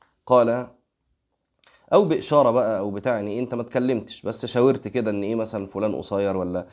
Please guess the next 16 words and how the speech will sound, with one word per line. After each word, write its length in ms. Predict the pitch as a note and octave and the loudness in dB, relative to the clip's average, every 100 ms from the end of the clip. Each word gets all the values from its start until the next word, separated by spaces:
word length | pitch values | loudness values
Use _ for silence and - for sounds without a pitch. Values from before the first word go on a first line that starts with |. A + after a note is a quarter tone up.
| - - | -20 -2
ولا 540 | G#2 G#2+ A2 G#2+ G#2 G#2 | 2 4 4 2 0 0
واحد 280 | A2+ A#2 G#2 | -2 -4 -6
بيتكلم 380 | G2 B2 A#2+ | -4 -2 -2
فرحت 320 | A2+ G2+ - G2+ | -2 -6 -4 -4
إيه 420 | G2 F#2 G2+ G#2+ | -2 -2 -2 -2
عامل 240 | G#2 A2 | -2 -2
براسك 360 | G2 G#2+ G#2 - | 0 -2 -4 -8
كده 160 | G#2+ | -4
اللي 120 | G2 G2 | -2 0
هو 80 | |
إيه 180 | G2+ G2+ | 0 -2
الحق 260 | G2 - - | -4 -8 -10
يعني 220 | E2+ F2 | -8 -8
إيه 100 | F2+ | -8
شوف 240 | F#2+ F#2+ F2 | -10 -12 -10
ال-، 300 | E2+ E2 | -12 -14